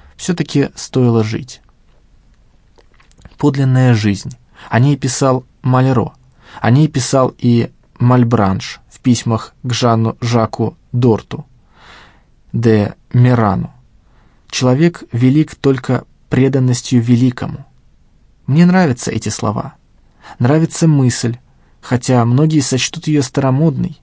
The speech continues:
бесполезной, невнятной, что каждый может жить с максимальной отдачей. Каждый внутренне способен вырасти, хотя бы чуть-чуть.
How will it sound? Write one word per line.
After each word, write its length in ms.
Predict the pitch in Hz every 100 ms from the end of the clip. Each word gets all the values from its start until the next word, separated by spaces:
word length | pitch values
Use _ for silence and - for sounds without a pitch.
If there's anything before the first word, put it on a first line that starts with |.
| -
бесполезной, 680 | 123 - 113 120 147 127 107
невнятной, 720 | 110 104 110 113 123 - - _ _ _ - - - _ _ _ _ _ _
что 220 | - 165
каждый 340 | - 180 160
может 320 | 156 160 151 143
жить 420 | 127 165 - - _
с 120 | -
максимальной 640 | 147 123 147 151 147 139 139
отдачей. 600 | 135 143 123 - 180 - _ - - - _ _
Каждый 460 | - 156 156 131 117
внутренне 460 | 120 151 143 139
способен 540 | 127 - 123 156 135 123
вырасти, 580 | 131 160 120 - 175 -
хотя 260 | - 160 175
бы 120 | 170
чуть-чуть. 640 | - 165 - - - -